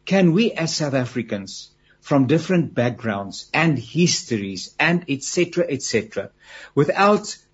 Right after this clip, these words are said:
downscaling or down or belittling or whatever, uh, the discussions that need to continue, but are we at a point in time where we need to find the grace to say, "We'll have to put certain things aside and now concentrate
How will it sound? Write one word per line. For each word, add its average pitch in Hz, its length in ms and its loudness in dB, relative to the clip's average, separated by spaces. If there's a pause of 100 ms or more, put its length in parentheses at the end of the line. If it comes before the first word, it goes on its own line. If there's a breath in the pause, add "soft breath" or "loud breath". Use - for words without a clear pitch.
downscaling 170 880 0
or 139 100 -2
down 139 380 -2
or 147 120 0
belittling 156 640 0
or 131 220 4
whatever, 156 680 2 (320 loud breath)
uh, 131 260 0 (920)
the 151 140 4
discussions 180 680 2
that - 180 0
need 143 220 2
to - 80 0
continue, 127 760 2
but 127 260 -2 (320)
are 190 180 6
we 220 200 6
at 143 140 -2
a 135 60 0
point 185 420 -4
in 143 120 0
time 131 320 -2
where 120 160 0
we 123 220 0
need 131 260 2
to 131 80 -4
find 139 400 -4
the 143 80 -2
grace 107 680 -4 (560 soft breath)
to 139 100 0
say, 127 440 4
"We'll 123 200 0
have 156 400 0
to 185 80 2
put 165 240 2
certain 151 340 -2
things 123 320 0
aside 113 420 -2
and 98 220 -12
now 151 380 2
concentrate 117 760 0